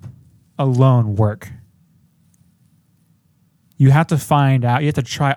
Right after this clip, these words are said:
all of them to find out what works for, like, you specific. Your body is super unique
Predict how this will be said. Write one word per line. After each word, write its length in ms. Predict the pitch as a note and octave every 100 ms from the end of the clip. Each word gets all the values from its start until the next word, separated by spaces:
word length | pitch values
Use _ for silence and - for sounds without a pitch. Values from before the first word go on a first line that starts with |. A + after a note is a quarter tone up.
| -
all 280 | D3 D3 C3+
of 80 |
them 80 | A#2+
to 100 | A#2
find 240 | G#2+ B2+ A2+
out 120 | A#2
what 220 | A#2 C3
works 200 | - G#2
for, 240 | - - A2+
like, 260 | G2+ G2 - _
you 240 | A#2 A#2+ A2+
specific. 560 | - G#2+ - A2+ D3
Your 80 | B2
body 380 | A2 D3+ E3+ C3
is 120 | A2+
super 380 | - - D3 D3
unique 640 | C3 A#2 A2+ A#2+ G#2+ -